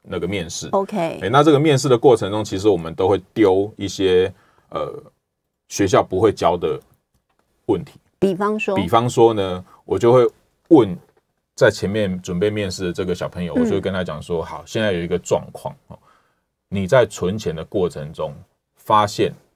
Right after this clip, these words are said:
Speaker 1: 电脑
Speaker 2: 嗯。
Speaker 1: 没有办法听你的指令，
Speaker 2: 嗯。
Speaker 1: 你存了钱，但是它没有进去。
Speaker 2: 嗯。
Speaker 1: 好，那请问你现在该怎么办？”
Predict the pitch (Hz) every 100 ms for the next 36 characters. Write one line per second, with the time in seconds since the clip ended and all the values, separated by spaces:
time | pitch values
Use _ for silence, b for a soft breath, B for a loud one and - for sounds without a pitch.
0 | _ _ _ _ _ - 113 85 69 -
1 | _ _ _ - 196 170 214 _ _ 90
2 | 113 95 98 87 76 - 95 82 73 -
3 | 69 - 71 _ - 196 180 208 104 82
4 | 87 92 85 90 82 - 71 - - _
5 | - 202 180 156 - 90 92 92 - 80
6 | 92 87 80 - _ _ - 87 85 80
7 | 82 - -